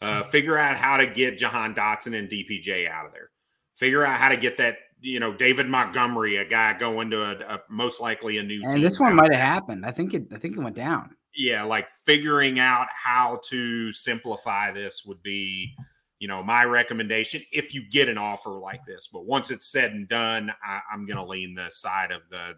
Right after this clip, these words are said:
Speaker 1: the known assets right now.
Speaker 2: Well,
Speaker 1: So.
Speaker 2: um, we'll go through a few more of these trades on the next episode.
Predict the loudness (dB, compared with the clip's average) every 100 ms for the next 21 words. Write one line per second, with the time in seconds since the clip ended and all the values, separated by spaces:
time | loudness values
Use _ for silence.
0 | -14 -12 -10 -10 -12 -14 -16 -18 -18 -20
1 | -20 _ _ _ _ _ _ _ _ _
2 | -2 0 2 6 6 6 0 _ -2 2
3 | 4 4 2 2 2 4 4 4 4 0
4 | -2 -4 -2 -2 -4 -6 -6 -8 -6 -6
5 | -6 -6 -2 0 0 -2